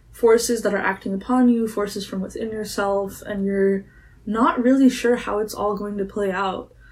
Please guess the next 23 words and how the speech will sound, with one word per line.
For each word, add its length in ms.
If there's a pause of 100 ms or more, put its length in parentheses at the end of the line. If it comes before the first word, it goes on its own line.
(200)
And 180
so 180
to 180
project 600
this 380
kind 220
of 140
plot 680
graph 540
onto 340
it, 160
like 200
you're 140
in 140
third 260
grade 220
doing 220
a 60
book 300
report, 540 (340)
can 180
be 120
so 800